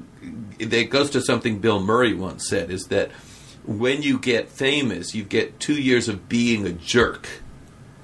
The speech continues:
And you either recognize you're a jerk and you stop, or it gets, or it becomes, it gets stamped in indelibly. And I think this whole thing of, of fame is one of the most, most pernicious destroyers of human relationships because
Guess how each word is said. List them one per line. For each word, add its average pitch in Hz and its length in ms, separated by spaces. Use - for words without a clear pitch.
And 110 180
you 110 160
either 113 240
recognize 120 760
you're 107 180
a 98 60
jerk 107 440
and 107 220
you 98 160
stop, 127 680
or 123 380
it 113 160
gets, 110 400
or 120 160
it 123 80
becomes, 110 400
it 113 320
gets 117 220
stamped 117 360
in 110 160
indelibly. 95 760
And 117 160
I 117 140
think 123 240
this 107 180
whole 139 240
thing 120 300
of, 104 280
of 98 200
fame 123 540
is 104 200
one 110 140
of 104 80
the 98 120
most, 107 280
most 101 240
pernicious 123 600
destroyers 107 640
of 95 120
human 101 340
relationships 95 880
because 92 420